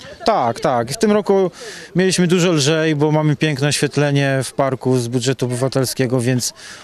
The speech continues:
odeszła nam jedna noc ciężkiej pracy. Także naprawdę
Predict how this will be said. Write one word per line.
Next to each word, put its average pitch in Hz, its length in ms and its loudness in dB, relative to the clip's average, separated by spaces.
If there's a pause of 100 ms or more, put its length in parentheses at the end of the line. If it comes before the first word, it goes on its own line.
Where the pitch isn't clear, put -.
(100)
odeszła 139 400 0
nam 131 220 2
jedna 131 520 0
noc 139 360 0 (160)
ciężkiej 139 360 -2
pracy. 135 560 0 (840)
Także 131 420 0
naprawdę 131 540 0